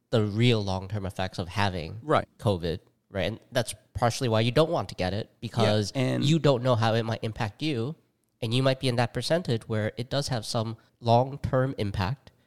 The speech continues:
Speaker 2: Yeah.
Speaker 1: and it's unfortunate because of what it's gonna do to your body.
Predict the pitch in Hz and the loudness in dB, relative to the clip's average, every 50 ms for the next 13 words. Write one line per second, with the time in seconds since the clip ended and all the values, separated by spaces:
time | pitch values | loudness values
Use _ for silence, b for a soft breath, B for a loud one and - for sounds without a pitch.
0 | b b b 101 92 - 113 110 110 110 110 107 104 110 110 110 - - _ _ | b b b -4 -2 2 4 4 4 4 4 2 0 -2 -4 -6 -8 -12 _ _
1 | _ - - 139 - 139 123 - 160 196 - - - 85 71 - 139 _ _ _ | _ -8 -8 -6 -4 -4 -4 -2 -2 -2 -2 -2 -6 -6 -6 -6 -8 _ _ _
2 | _ _ _ _ _ 135 123 117 120 110 104 123 101 98 107 117 107 113 - - | _ _ _ _ _ -10 -6 -2 -2 -2 -2 -2 -4 0 0 2 2 0 -2 -2
3 | 123 113 104 - 117 - - 110 98 113 113 117 - 76 98 | -2 -2 0 -2 -4 -2 -2 -4 -2 -2 -2 -2 -4 -6 -8